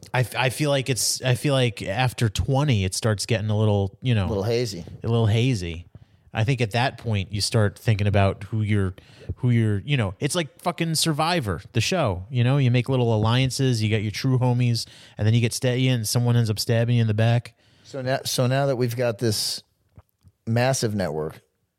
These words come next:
Speaker 1: Yeah.
Speaker 2: we get the impulse to push somebody onto the ice float.
Speaker 1: I mean, maybe.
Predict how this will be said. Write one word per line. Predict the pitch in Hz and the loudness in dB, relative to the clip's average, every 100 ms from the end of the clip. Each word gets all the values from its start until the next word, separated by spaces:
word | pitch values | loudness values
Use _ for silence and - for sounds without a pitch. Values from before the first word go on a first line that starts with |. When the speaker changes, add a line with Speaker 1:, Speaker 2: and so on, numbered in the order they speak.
| _ _ _ - - | _ _ _ -20 -8
Speaker 1:
Yeah. | 120 87 - _ _ _ _ - | -4 -4 -8 _ _ _ _ -10
Speaker 2:
we | 107 110 | -4 -2
get | 110 110 - _ _ _ - _ _ _ _ - | 0 0 -2 _ _ _ -20 _ _ _ _ -10
the | 107 117 117 | -2 2 2
impulse | 104 120 104 | 2 0 0
to | - | -4
push | 110 113 - | -2 0 0
somebody | 113 104 101 101 98 - - | 0 0 0 0 -4 -6 -6
onto | 104 98 104 | -2 -2 0
the | 98 | 0
ice | 107 120 | 2 0
float. | - 87 80 _ _ _ _ _ _ _ - | -6 -8 -10 _ _ _ _ _ _ _ -8
Speaker 1:
I | 123 | -4
mean, | 135 131 | -2 0
maybe. | 135 127 147 120 | 0 0 0 0